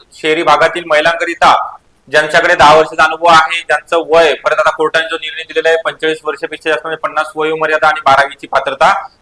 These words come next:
ठेवण्यात आलेली आहे. त्याचा लवकरच तुम्हाला नवीन फॉर्म भरण्याची लिंक ओपन होणार आहे. त्या, अ, जे जागा आहेत दोनशे बहात्तर पदाकरिता, हे एक सुवर्ण संधी तुमच्याकडे चालून आलेली आहे. मी जे सांगणार आहे तेवढंच तुम्हाला करायचं आहे.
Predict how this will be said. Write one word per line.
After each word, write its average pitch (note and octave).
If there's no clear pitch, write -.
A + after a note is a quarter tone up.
ठेवण्यात D3
आलेली C#3+
आहे. C#3+
त्याचा D3+
लवकरच C#3+
तुम्हाला D#3
नवीन D3+
फॉर्म C#3+
भरण्याची D3+
लिंक D3+
ओपन D#3
होणार D3
आहे. D3
त्या, D3+
अ, C#3+
जे D3
जागा C3+
आहेत D#3+
दोनशे D3
बहात्तर C#3+
पदाकरिता, D#3
हे D#3
एक D#3+
सुवर्ण D#3+
संधी D#3+
तुमच्याकडे D#3
चालून D#3
आलेली D#3
आहे. D#3
मी D3+
जे D3+
सांगणार D3+
आहे D3+
तेवढंच D3+
तुम्हाला D#3
करायचं D3+
आहे. D3